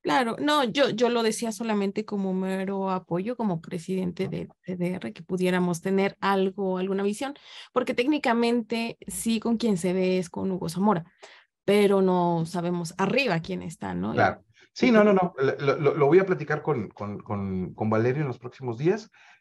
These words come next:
Speaker 2: y, este, y por ahí los actualizo en la siguiente reunión o antes en un correíto, ¿no?
Speaker 1: Muchas gracias, Alex.
Speaker 2: Gracias. Bueno, ahorita los voy a dejar, perdón, porque tengo el otro compromiso, este, pero ahí quedo pendiente del, del, de la grabación o del,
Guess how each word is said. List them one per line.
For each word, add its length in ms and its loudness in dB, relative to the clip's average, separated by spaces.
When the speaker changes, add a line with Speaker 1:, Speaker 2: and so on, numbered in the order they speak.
Speaker 2:
y, 200 -2
este, 760 -4
y 120 -12
por 160 -6
ahí 100 -4
los 160 -6
actualizo 420 -12
en 60 -8
la 140 -10
siguiente 320 -14
reunión 500 -18
o 220 -6
antes 260 -4
en 100 -10
un 100 -10
correíto, 440 -14
¿no? 160 -16
Speaker 1:
Muchas 340 -4
gracias, 500 -4
Alex. 480 -12
Speaker 2:
Gracias. 320 -8
Bueno, 180 2
ahorita 200 2
los 300 -2
voy 120 0
a 60 0
dejar, 260 -6
perdón, 440 -6
porque 240 -12
tengo 180 -8
el 60 -4
otro 160 -8
compromiso, 520 -6
este, 520 -4
pero 200 0
ahí 80 0
quedo 240 0
pendiente 440 -6
del, 320 -10
del, 320 -18
de 160 -12
la 160 -6
grabación 500 0
o 80 0
del, 280 -8